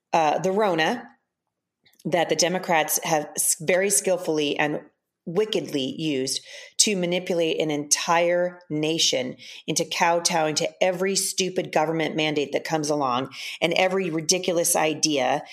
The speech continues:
And now we have fallen, this nation has fallen into the hands of the Democrats, and they are dangerous.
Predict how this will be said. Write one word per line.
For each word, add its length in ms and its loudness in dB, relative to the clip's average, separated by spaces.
And 400 4
now 260 2
we 140 0
have 320 0
fallen, 640 2
this 200 0
nation 360 2
has 200 0
fallen 580 2
into 240 2
the 100 0
hands 460 0
of 160 0
the 140 2
Democrats, 800 0
and 220 -2
they 260 2
are 420 2
dangerous. 640 0